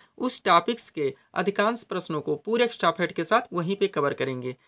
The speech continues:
ध्यान दीजिएगा दोस्तों, सा-, आप लोग सारे क्वेश्चन सिलेक्टेड रखे गए हैं। पहला क्वेश्चन है हमारा, आईपीएल दो हज़ार तेईस का खिताब किस टीम ने जीता? करेक्ट आंसर होगा चेन्नई सुपर किंग्स ने। most important क्वेश्चन है दोस्तों, बिल्कुल आपके ट्रेंड में है।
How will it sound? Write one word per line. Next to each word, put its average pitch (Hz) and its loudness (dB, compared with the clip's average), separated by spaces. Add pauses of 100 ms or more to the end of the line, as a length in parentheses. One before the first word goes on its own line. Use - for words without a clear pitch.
(240)
ध्यान 185 4
दीजिएगा 240 2
दोस्तों, 233 -2
सा-, - -6
आप 180 0
लोग 277 -2
सारे 190 6
क्वेश्चन 202 0
सिलेक्टेड 170 -2
रखे 170 -2
गए 220 6
हैं। 269 -4 (360)
पहला 208 6
क्वेश्चन 247 2
है 247 2
हमारा, 247 4 (360)
आईपीएल 269 4
दो 254 2
हज़ार 202 2
तेईस 196 4
का 226 2
खिताब 208 -2
किस 208 -6
टीम 165 -2
ने 165 -2
जीता? 175 2 (280)
करेक्ट 233 2
आंसर 185 -2
होगा 202 2 (160)
चेन्नई 202 2
सुपर 175 0
किंग्स 151 -6
ने। 147 -6
most 170 0
important 214 -4
क्वेश्चन 202 -2
है 226 -4
दोस्तों, 220 -4
बिल्कुल 175 0
आपके 185 2
ट्रेंड 196 -2
में 196 0
है। 196 -4